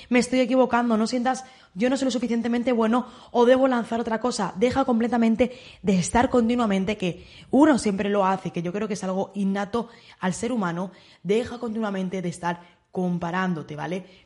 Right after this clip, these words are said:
No es lo que tienes que hacer. Por eso es importante que todo lo que comiences, siempre acábalo. Siempre,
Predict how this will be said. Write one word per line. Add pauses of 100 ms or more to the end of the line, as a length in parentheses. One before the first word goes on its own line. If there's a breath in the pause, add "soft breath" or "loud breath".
No
es
lo
que
tienes
que
hacer.
Por
eso
es
importante
que
todo
lo
que
comiences, (320 loud breath)
siempre
acábalo. (240 loud breath)
Siempre,